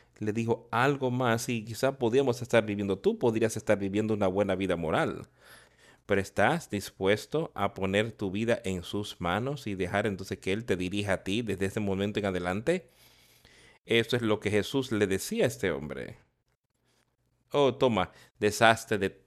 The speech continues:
todas tus cosas mundanas, aquellas que adoras". Y eso es lo mismo para nosotros hoy. Él nos dice, "Deshazte de todas las cosas mundanas que tú adoras,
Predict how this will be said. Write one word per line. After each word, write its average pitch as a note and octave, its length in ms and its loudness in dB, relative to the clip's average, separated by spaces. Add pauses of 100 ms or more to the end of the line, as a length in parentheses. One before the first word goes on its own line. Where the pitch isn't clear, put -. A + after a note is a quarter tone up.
(100)
todas C#3 440 6
tus G2 180 -2
cosas B2 520 2
mundanas, F#2+ 640 2
aquellas C#3+ 480 0
que - 120 0
adoras". G#2+ 560 4 (960)
Y C3+ 240 0
eso C#3+ 220 4
es D3 180 -4
lo B2 160 2
mismo C#3 280 4
para C#3 180 10
nosotros C#3 600 2
hoy. C3+ 260 6
Él D3 120 4
nos C#3 120 4
dice, B2 340 4
"Deshazte D#3 880 4
de B2+ 120 4
todas F3 800 4
las A#2 200 4
cosas D3 500 4
mundanas C3+ 640 4
que D3+ 160 0
tú F3+ 420 2
adoras, F3 920 2